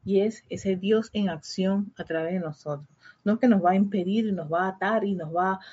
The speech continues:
a, a esclavizar. No, es liberador. También está, este tercer rayo tiene ese aspecto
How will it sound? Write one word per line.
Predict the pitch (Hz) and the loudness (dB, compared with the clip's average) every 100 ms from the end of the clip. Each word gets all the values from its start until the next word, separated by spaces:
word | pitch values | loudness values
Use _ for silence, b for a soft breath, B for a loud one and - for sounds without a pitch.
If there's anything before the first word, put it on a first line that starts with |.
| B | B
a, | 196 180 160 175 | -2 0 0 -4
a | |
esclavizar. | - - 175 156 147 196 202 151 | -6 -4 -4 -4 -6 -2 0 -2
No, | 165 202 240 196 | -2 4 4 2
es | - 196 - _ _ | -2 -6 -6 _ _
liberador. | - 220 262 196 202 240 220 185 233 254 - _ | 2 6 8 6 4 4 2 2 0 0 -6 _
También | - 180 185 240 240 | -4 -2 0 2 2
está, | 202 196 - | 2 -6 -8
este | 196 208 | -10 -6
tercer | 190 - 196 | -6 -4 -4
rayo | 196 208 | -2 -4
tiene | 196 226 | -2 -2
ese | 226 208 | -2 -6
aspecto | 185 - 247 - 254 | -12 -6 -6 -6 -14